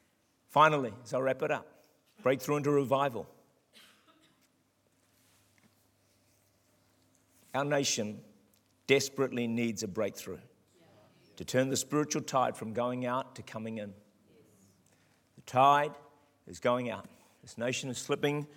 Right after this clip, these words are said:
further and further away from God. How far is it ultimately gonna go, friends,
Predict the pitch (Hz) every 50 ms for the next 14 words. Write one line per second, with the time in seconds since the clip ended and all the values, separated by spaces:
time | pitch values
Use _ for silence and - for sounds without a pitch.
0 | - - - - - - 131 135 143 139 147 143 135 123 - - 143 127 127 117
1 | 120 123 117 123 - - - - _ _ _ - 101 101 107 117 113 - - 110
2 | 110 95 98 98 98 - - 190 - _ - _ _ _ _ _ _ _ _ _
3 | _ _ _ _ - 131 147 147 - - - 165 160 143 135 123 110 117 123 -
4 | 113 131 127 - - 127 131 127 120 123 120 107 127 117 117 117 101 117 107 107
5 | 104 - - 113 107 110 113 117 - - - - -